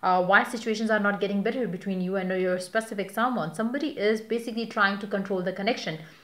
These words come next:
Now, for very few of you, maybe the connection, the person who is trying to control the connection between the two of you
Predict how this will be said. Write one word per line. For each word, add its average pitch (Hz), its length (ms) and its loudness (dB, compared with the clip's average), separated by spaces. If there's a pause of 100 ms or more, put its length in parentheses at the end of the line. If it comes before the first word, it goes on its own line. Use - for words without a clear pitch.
(180)
Now, 247 380 8
for 294 180 2
very 233 380 4
few 240 220 4
of 226 120 -2
you, 226 140 0
maybe 269 220 2
the 226 100 4
connection, 220 480 -2
the 208 80 2
person 240 400 2
who 220 80 4
is 214 120 2
trying 214 260 0
to 220 80 -6
control 214 360 0
the 208 80 0
connection 214 480 -2
between 190 300 -4
the 185 80 -2
two 190 200 -4
of 190 160 0
you 226 260 -2